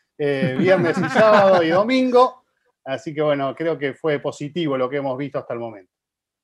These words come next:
Speaker 2: Sin duda. Bueno, Juan, yo creo que, que hemos visto además, eh, bueno, en las redes sociales, claro, la gente se, se pelea, se lanzan, bueno, ya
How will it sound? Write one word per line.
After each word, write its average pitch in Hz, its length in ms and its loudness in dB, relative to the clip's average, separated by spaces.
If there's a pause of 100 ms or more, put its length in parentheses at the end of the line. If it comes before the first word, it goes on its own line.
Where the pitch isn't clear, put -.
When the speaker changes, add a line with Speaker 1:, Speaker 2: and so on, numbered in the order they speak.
(580)
Speaker 2:
Sin 165 200 -4
duda. 160 320 2
Bueno, 160 240 -2
Juan, 165 200 0
yo 147 80 -4
creo 165 160 -6
que, 180 520 0 (260)
que 170 120 -2
hemos 190 180 -2
visto 202 280 -4
además, 165 540 0
eh, 175 580 -2 (480)
bueno, 147 440 -14 (260)
en 165 140 -10
las 160 100 -4
redes 180 180 0
sociales, 165 440 -2
claro, 156 200 -4
la 139 120 -6
gente 151 580 -4 (480)
se, 135 460 -12
se 165 260 -6
pelea, 190 640 2
se 156 200 -6
lanzan, 160 440 -4
bueno, 143 200 -6
ya 156 640 -6